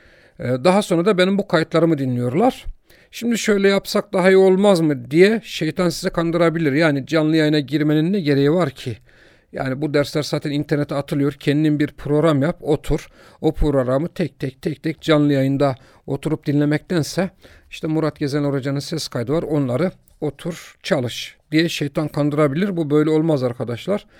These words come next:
Bakın şu an bizim medresemizde talebeler var. Annesini, babasını,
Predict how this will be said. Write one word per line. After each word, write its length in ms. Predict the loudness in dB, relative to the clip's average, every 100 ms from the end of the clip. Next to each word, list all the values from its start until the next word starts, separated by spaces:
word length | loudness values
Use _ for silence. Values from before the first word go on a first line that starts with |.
| -20 -20 -8
Bakın 200 | -6 -6
şu 220 | -4 0
an 180 | 0 -2 -8 -20 -20 _
bizim 200 | -4 0
medresemizde 640 | 0 -2 -4 -2 -2 -4
talebeler 520 | -4 -2 0 2 2 4
var. 180 | 2
Annesini, 520 | 0 -2 -2 -4 -4 -4
babasını, 600 | -2 -2 -2 -4 -4